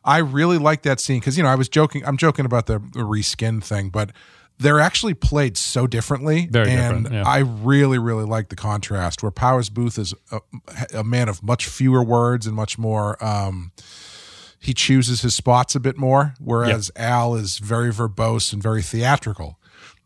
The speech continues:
Speaker 1: And it's, uh, <clears throat> it's a really good setup for, um, a contrast between them going forward.
Speaker 2: Yeah, yeah, they're, um,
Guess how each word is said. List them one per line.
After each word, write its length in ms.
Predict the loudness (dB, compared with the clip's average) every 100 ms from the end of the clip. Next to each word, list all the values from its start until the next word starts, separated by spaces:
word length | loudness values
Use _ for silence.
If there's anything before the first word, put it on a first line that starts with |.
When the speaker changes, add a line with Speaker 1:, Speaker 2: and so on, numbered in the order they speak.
| -8
Speaker 1:
And 160 | -4 -4
it's, 200 | -2 2
uh, 340 | 2 0 -4 _
<clears throat> 120 | -6
it's 420 | -4 -4 -4 0
a 60 | 4
really 300 | 6 4 4
good 420 | 4 2 2 -4 -6 -10
setup 480 | -2 0 2 0
for, 380 | -2 -2 -2 -4
um, 520 | -4 -4 -4 -8 -12 -16 _ _ _ -20 -12
a 140 | -10
contrast 540 | -2 0 0 -2 -2 -6
between 340 | -6 -4 -4
them 160 | -4 -6
going 240 | -6 -6
forward. 360 | -6 -6 -6 -8 0
Speaker 2:
Yeah, 260 | 2 2 -4 -6
yeah, 180 | -2 0
they're, 280 | 0 0 0
um, 400 | 0 0 -4